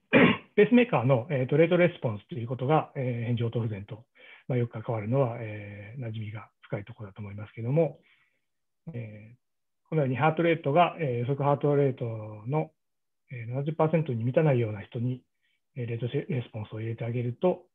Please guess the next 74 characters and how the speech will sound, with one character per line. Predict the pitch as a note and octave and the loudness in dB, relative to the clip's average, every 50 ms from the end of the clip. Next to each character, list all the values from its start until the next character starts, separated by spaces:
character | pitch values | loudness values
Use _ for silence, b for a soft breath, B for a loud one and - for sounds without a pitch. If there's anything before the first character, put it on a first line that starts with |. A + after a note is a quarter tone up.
| _ | _
え | - C#3+ B2 A#2 A2 A2 A2 A2 | -8 -8 -8 -8 -10 -12 -14 -14
ー、 | - - | -14 -12
一 | - A2+ | -10 -10
応、 | G#2+ G#2 G#2 A2 - _ _ b b b b b b b _ _ _ - | -10 -10 -12 -14 -18 _ _ b b b b b b b _ _ _ -10
ピ-、 | - A#2+ B2 - _ - | -8 -8 -8 -8 _ -8
え | G#3+ C#3+ A#2+ A2+ A2+ A2 A2 A2 A2 A2 G#2+ G#2+ A#2+ D#3+ | -6 -6 -6 -6 -8 -10 -10 -12 -12 -14 -14 -10 -4 -2
ー、 | |
運 | C#3 B2+ | -2 0
動 | A#2 A#2 | 0 -2
対 | A2 A2 A2 A#2+ A2+ | -2 -2 -2 -2 -2
応 | G#2+ G#2+ | -2 -2
能 | B2 D3 | 0 0
が | E3 D#3+ B2 A#2 | 2 0 0 -2
上 | A2+ | -4
が | A2 | -4
り | A2 A#2+ | -4 -4
ま | A#2+ A#2 A#2 - | -2 -4 -4 -8
す | - A2+ | -10 -18
よ | G#2+ G#2+ _ | -20 -20 _
と | - G#2 | -20 -20
い | G2+ G2+ | -20 -20
う、 | G2+ G#2 A#2 _ _ _ _ _ C#3+ | _ _ _ _ _ _ _ _ -16
え | A#2+ | -16
ー、 | A2+ A2 A2 A2 G#2+ G#2+ _ _ _ _ _ - | -16 -16 -18 -20 -20 _ _ _ _ _ _ -10
文 | B2+ B2 A#2+ | -8 -8 -8
献 | - - A#2 | -8 -10 -8
が | A#2+ B2 C3+ | -6 -6 -6
あ | |
っ | C#3 - _ _ _ _ _ | -8 -10 _ _ _ _ _
た | - B2 | -10 -10
り | A2+ - | -10 -10
し | - A2+ | -12 -14
ま | F#2+ - | -16 -16
す。 | - _ _ _ b b b b b b b b b b _ _ | -20 _ _ _ b b b b b b b b b b _ _
な | - - | -8 -4
か | - | -2
な | G3+ G3 | 0 2
か | G3+ G3 | 2 4
予 | F#3+ A3 B3 | 4 6 6
後 | A#3+ A3 F#3 D#3 C#3 A#2+ A#2+ - _ _ _ _ _ _ _ _ | 8 8 8 8 6 4 0 -4 _ _ _ _ _ _ _ _
改 | - - C3+ B2+ | -2 -2 0 0
善 | A#2+ C3 A#2+ A#2 | 0 0 0 0
ま | B2+ B2 A#2+ | 0 0 0
で | A#2 | 2
は | B2+ D3+ D3+ C#3+ - | 2 2 2 2 2
示 | - C#3+ C3+ B2 - | 0 0 0 2 2
さ | - | 2
れ | C3+ A#2+ | 0 0
て、 | - B2+ - - - - - | 0 -6 -8 -8 -8 -6 -2
示 | D3 C3+ B2 - | -2 -2 -2 -2
さ | - | -2
れ | B2+ | -4
て | A#2+ - A#2 | -4 -4 -6
い | |
る | A2 A2+ A2 A2+ B2+ F3 - _ - | -6 -4 -4 -4 -4 -6 -6 _ -4
論 | E3+ C3+ A#2+ A#2 | -4 -2 -2 -2
文 | A2+ A#2 | -4 -4
は | A2+ A2+ | -4 -2
な | C3+ C3+ | -2 -2
い | C3 B2+ | -2 -4
と | - A2 | -6 -8
思 | G#2+ G#2+ G#2 | -10 -10 -10
う | G#2+ | -12
ん | |
で | G2+ G2+ | -14 -16
す | G2+ - | -14 -10
け | - C#3+ | -6 -6
ど | D#3 | -4
も、 | D#3+ D#3+ | -4 -4
こ | D#3+ D#3+ | -2 -2
の | D#3+ D3+ | -2 0
よ | C3+ | 0
う | B2 | -2
に | A2+ A#2+ - | -4 -6 -8